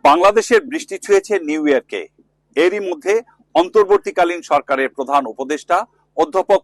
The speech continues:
মোহাম্মদ ইউনূস মার্কিন যুক্তরাষ্ট্রের প্রেসিডেন্ট শু-, থেকে শুরু করে বিভিন্ন দেশের রাষ্ট্র ও সরকার প্রধানের সাথে বৈঠক করে এবারের জাতিসংঘ সফরে সাফল্যের নজির গড়েছেন।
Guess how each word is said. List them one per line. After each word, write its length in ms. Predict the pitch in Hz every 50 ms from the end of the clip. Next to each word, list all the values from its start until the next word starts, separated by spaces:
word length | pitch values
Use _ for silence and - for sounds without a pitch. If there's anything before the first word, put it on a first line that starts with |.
| _
মোহাম্মদ 260 | 170 160 160 156 147 123 -
ইউনূস 440 | 131 139 139 143 165 196 196 - - _ _ _ _ _
মার্কিন 420 | 117 135 151 156 - - 208 202
যুক্তরাষ্ট্রের 600 | 185 147 170 - - 170 170 165 - - 165 147
প্রেসিডেন্ট 500 | - _ 143 131 - - - 165 151 131
শু-, 160 | - - 143
থেকে 340 | 127 - - 151 127 131 143
শুরু 260 | - - - 147 156
করে 300 | - - 165 147 143 175 - _ _ _ _ _ _
বিভিন্ন 400 | 233 269 311 151 180 190 190 185
দেশের 300 | 175 175 165 - 165 147 123 110
রাষ্ট্র 500 | 123 - - - - - 170 180 196 - - -
ও 80 | 131
সরকার 420 | 123 - - 131 131 - - 135 117
প্রধানের 360 | - 131 113 120 127 135 120
সাথে 400 | - - 135 123 - - 170 196 - _ _ _ _ _ _ 226
বৈঠক 360 | 302 175 175 - 202 196 - _
করে 300 | 180 175 175 185 196 - -
এবারের 380 | 139 139 131 139 135 135 123 104
জাতিসংঘ 520 | - 127 123 - - - - 156 156 147 139
সফরে 480 | - - 123 107 - 143 143 175 233 - _ _ _ _ _
সাফল্যের 640 | - - - 185 180 175 - 190 190 185 180 180 156
নজির 320 | 151 143 139 131 127 135
গড়েছেন। 500 | 117 - 127 117 110 - - 113 95 78